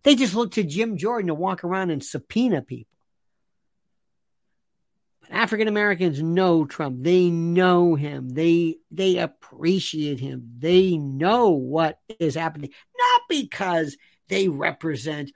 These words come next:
or they know what being arrested is. That's kind of, kind of rotten. It's not what it is.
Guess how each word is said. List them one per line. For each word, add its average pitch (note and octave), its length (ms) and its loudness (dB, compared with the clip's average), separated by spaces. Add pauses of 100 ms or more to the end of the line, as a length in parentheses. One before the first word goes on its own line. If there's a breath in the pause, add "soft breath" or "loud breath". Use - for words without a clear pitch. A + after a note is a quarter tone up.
(160)
or E3 120 -2
they E3+ 180 2
know D#3+ 220 2
what D3+ 260 2 (260 soft breath)
being F3 380 6
arrested C#3+ 680 0
is. D3+ 120 0
That's C4+ 220 -8
kind - 280 -8
of, - 80 -8
kind G3 200 -10
of A#2+ 160 -12
rotten. - 480 -12 (100)
It's - 180 -18
not A#3 200 -8 (160)
what - 160 -20
it - 160 -20
is. - 320 -20